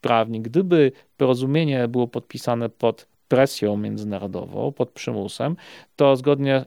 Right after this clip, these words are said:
<clears throat> z konwencją wiedeńską o prawie traktatów sześćdziesiątego dziewiątego roku byłaby to przesłanka bezwzględnej nieważności umowy międzynarodowej. Więc, y, wydaje mi się, że jednak te zarzuty, które, y,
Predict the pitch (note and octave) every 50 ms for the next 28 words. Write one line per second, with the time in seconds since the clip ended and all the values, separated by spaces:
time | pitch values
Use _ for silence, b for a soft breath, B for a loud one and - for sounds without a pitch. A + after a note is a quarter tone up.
0 | - _ _ - C#3 - - - - B2 A2 A2 A#2 A#2+ - - B2 A2+ A#2 A#2
1 | G#2+ A#2 A2+ - - A#2+ A2+ A2 - A2+ A2+ A2 A2 - A2+ G#2+ - A2+ G#2 -
2 | A#2 - - A#2+ A2 - A2+ G#2+ - A#2 A2+ G#2 A2+ G#2+ G#2 - A2 A2 G#2+ G#2
3 | G2+ - - B2+ B2 C3 A#2+ A#2+ A#2+ A2+ - A#2 - - - - - A#2 A2+ A#2
4 | - A#2 A#2 C3 b b b b B2+ B2 C3+ A#2+ A2+ A2+ A2 A2 A2 A#2+ A#2+ B2
5 | C3 B2+ C#3 C#3 C3 C#3 C3+ A2 - - - A2 G#2+ G#2 G#2 G2+ F#2+ G2 G#2+ G#2+
6 | A2+ A2+ A2 G2+ - - G#2 A2 G#2+ G#2+ G#2 A2 - B B B B B B -
7 | B2 A#2+ - - - - B2 C3 B2+ B2+ A#2+ B2 B2 A#2+ B2 B2+ B2+ B2+ B2 B2
8 | - - B2 A#2+ B2 A#2+ A#2+ A#2 A#2+ A#2+ A#2+ A#2 - B B B B B B B
9 | _ _ - D#3 D#3+ C#3+ C#3+ C3 A#2+ C3 B2+ - - A#2+ - - - C3 B2 B2
10 | A#2+ A#2+ A#2+ A2+ - - A#2+ A#2+ A#2+ A#2